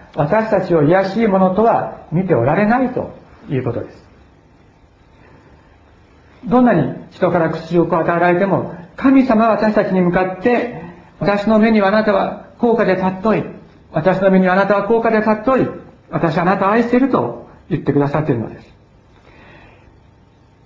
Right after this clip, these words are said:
詩編の百三十六編にこういう言葉があります。「主は私たちが癒し、癒しめられたとき、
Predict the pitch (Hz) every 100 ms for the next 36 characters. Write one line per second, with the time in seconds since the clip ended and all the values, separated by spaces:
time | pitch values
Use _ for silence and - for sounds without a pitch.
0 | - - - - - - - - 190 175
1 | 151 139 151 - - - - - 165 151
2 | 147 180 156 160 180 175 127 123 151 143
3 | 147 139 127 120 113 120 - - - -
4 | _ _ - - - - - - 214 214
5 | 180 190 196 185 175 170 170 180 185 -
6 | 180 185 185 190 185 185 170 143 - 110